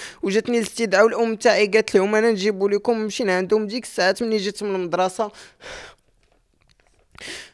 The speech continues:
انا تدهورت الحاله تاعي، جا راجل ضربني بالعصا لراسي، تكريسيت، مشى ليا التليفون تاعي وستمية درهم كانت في الشكاره تاعي، كنت بغيت نخلص بها السوايع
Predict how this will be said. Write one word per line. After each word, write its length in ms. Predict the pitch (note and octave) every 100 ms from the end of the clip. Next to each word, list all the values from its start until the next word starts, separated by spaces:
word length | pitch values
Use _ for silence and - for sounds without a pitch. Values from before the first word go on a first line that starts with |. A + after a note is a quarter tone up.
| _ - - -
انا 120 | B3+ B3+
تدهورت 520 | G3 F3+ F#3+ B3 A#3+
الحاله 320 | G#3 A#3+ A#3
تاعي، 440 | A3+ A3+ F#3 G#3 - - - G#3+
جا 180 | A3+
راجل 500 | B3+ A#3 A3 G#3 G#3+
ضربني 360 | G3 F#3+ G3 G#3
بالعصا 440 | F3+ D3 D3 A3+
لراسي، 640 | G3 F#3 F#3+ F#3+ G#3+ F#3+ - _ - - - - - - - -
تكريسيت، 560 | G3 A#3+ B3 B3+ A#3
مشى 220 | B3 A#3+
ليا 180 | A#3 A#3
التليفون 540 | A#3+ B3+ A#3 A3+ A#3+ G#3+
تاعي 340 | A#3+ F#3 A3+
وستمية 440 | A3 - A3+ A3+
درهم 500 | A3 F#3 - G3+ G#3
كانت 260 | G3+ A3+ G#3+
في 60 | -
الشكاره 460 | - - A3 G#3+
تاعي، 300 | G#3+ A3+ G#3+
كنت 160 | G#3+ A3+
بغيت 100 | A3
نخلص 380 | A#3+ B3 A3 D4
بها 140 | G#3+
السوايع 500 | G3+ - A3+ A#3